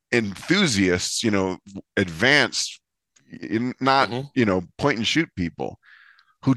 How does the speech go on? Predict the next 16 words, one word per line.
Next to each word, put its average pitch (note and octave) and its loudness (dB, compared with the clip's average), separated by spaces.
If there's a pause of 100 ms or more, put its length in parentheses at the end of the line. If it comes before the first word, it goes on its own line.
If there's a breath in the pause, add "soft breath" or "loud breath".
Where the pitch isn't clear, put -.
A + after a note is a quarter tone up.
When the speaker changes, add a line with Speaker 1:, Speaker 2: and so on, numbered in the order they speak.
(100)
Speaker 1:
don't E3+ 4 (120)
turn E3 4
that C3 4 (220)
bloody C#3 6
beep C3+ 2
off G#2+ 4
on A2+ 2
their A2 2
focus D3 0
confirmation G#2+ 2
on G#2 0
their G2+ 2
Speaker 2:
Ugh. G2+ -2
Speaker 1:
camera, G#2+ 0
where G#2+ 4
it G2+ 0